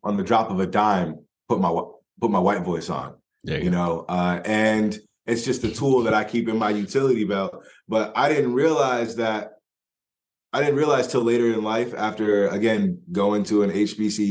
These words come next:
Speaker 1: U and really finding myself, 'cause I didn't have that in the home for real, for real. So
Speaker 2: Mm-hmm.
Speaker 1: when I found, when I found myself, I realized, like, "Hey, why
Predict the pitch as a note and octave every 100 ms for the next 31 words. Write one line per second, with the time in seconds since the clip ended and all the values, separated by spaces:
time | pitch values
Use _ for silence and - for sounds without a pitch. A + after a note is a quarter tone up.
0 | G2+ G#2 F#2 G2 F#2+ - F#2+ G2+ A2 A2
1 | A2 - A2+ A2+ G2+ G2 G#2 F2+ F#2 G#2+
2 | G2 A2 A2+ G2+ F#2 E2+ F#2+ G#2+ A2 A2
3 | - A#2+ B2+ B2 C3+ C#3 C#3 - _ -
4 | G2 A#2 A2 B2+ C3+ A#2+ B2+ C#3 A#2 C3+
5 | C#3 B2+ C#3 C#3 B2 A#2 A#2+ A#2 A#2 A#2
6 | A2+ A#2 A2+ G#2+ G2+ G2+ G2 C3 A#2+ G#2+
7 | F#2+ A2 C3+ C#3